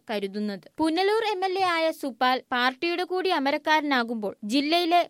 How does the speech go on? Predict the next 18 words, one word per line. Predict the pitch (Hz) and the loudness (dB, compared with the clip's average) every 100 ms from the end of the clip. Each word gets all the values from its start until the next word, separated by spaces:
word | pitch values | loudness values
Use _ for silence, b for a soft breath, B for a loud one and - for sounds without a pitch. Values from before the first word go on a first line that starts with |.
| - | 2
പാർട്ടി | 254 254 254 359 349 | 4 4 2 -2 -2
ശക്തി | 277 254 320 339 | -4 -4 -4 -2
കേന്ദ്രങ്ങളായ | 339 330 349 349 339 311 294 294 - | 0 -2 -2 -2 0 2 2 0 -2
കിഴക്കൻ | 311 320 359 403 403 | -2 0 0 0 0
മേഖലയ്ക്ക് | 311 294 285 294 285 320 | 0 0 2 0 -2 0
കരുത്തേറും. | 269 254 254 240 185 - - | 2 2 2 0 2 -2 -8
ജില്ലയിൽ | 208 269 294 339 370 | -2 2 4 2 2
മിക്കയിടത്തും | 320 285 - 392 359 320 311 311 - | 0 -2 -2 0 2 0 -4 -8 -6
സി | - 277 | -4 -4
പി | 262 330 | 0 0
ഐയുടെ | 330 330 349 | 0 0 2
എതിരാളികൾ | 285 269 294 294 294 311 - | 2 4 4 4 2 -2 -4
സി | - 277 | -4 -4
പി | 277 330 | -2 0
എം | 349 370 - 247 | 0 -2 2 6
ആണെന്നതാണ് | 277 320 339 302 269 254 254 - 214 | 6 6 0 2 2 2 -2 -8 -6
വിചിത്രമായ | 240 220 285 359 311 247 269 | -6 -6 -4 -2 0 0 -2
വസ്തുത. | 233 - 196 | -4 -4 -8